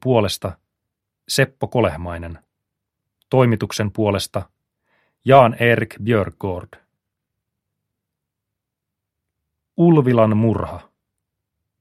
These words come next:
Pauli Kuusiranta, rikosylikomisaario,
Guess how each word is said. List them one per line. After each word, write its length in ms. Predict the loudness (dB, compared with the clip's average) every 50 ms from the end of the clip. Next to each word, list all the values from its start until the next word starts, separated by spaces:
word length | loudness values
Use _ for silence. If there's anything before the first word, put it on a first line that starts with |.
| _ _ _ _ _ _ _ _ _ _
Pauli 340 | 4 6 6 6 4 2 -2
Kuusiranta, 720 | -2 -2 -2 0 0 0 -2 -2 -2 -2 -4 -4 -4 -6 -8 -10 _ _ _ _ _ _ _ _ _ -4
rikosylikomisaario, 1400 | -2 0 2 2 0 0 -2 -2 -2 -2 0 0 0 0 -2 -2 -2 -4 -2 0 0 2 2 0 0 -2 -4 -4